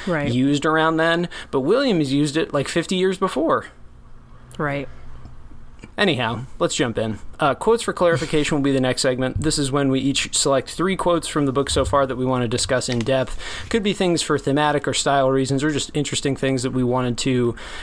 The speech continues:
Speaker 2: give some more detail about and explore. Why don't you go first, Amanda? What's the first quote?
Speaker 1: Uh, yeah, mine is from the introduction at the very beginning.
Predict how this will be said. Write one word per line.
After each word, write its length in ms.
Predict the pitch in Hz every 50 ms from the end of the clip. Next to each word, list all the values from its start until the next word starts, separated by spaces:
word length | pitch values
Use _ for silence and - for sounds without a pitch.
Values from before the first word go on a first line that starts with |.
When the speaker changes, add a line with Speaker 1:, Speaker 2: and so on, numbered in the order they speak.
| - - -
Speaker 2:
give 200 | - 277 269 202
some 160 | - - 165 156
more 160 | 151 147 139
detail 480 | 135 143 139 - - 151 139 135 -
about 400 | 123 120 107 127 127 139 156 151
and 120 | - 131 123
explore. 600 | 113 - - - - 185 190 190 160 139 131 131
Why 120 | 127 160 175
don't 140 | 180 185 -
you 120 | 170 165
go 120 | 151 160 147
first, 300 | - 127 123 - - 117
Amanda? 240 | 120 123 127 123
What's 160 | 127 131 - -
the 80 | 120
first 240 | - - 117 113 -
quote? 260 | - 110 110 110 - - - - - - - - - - - - - - - - - - - -
Speaker 1:
Uh, 240 | - 208 185 180 180
yeah, 180 | 208 294 440 339
mine 280 | 214 175 180 208 240 254
is 340 | - 202 196 190 185 180 -
from 500 | - - 214 190 185 180 180 180 180 165
the 400 | - 190 180 160 156 156 - -
introduction 680 | 185 190 - 180 165 143 147 147 - - 180 160 151
at 180 | 151 151 - -
the 460 | 160 156 151 147 147 143 143 143 147 151
very 640 | 151 147 156 147 143 139 143 143 143 143 139 139 -
beginning. 800 | - 147 147 151 143 151 139 135 143 151 175 190 214 220 214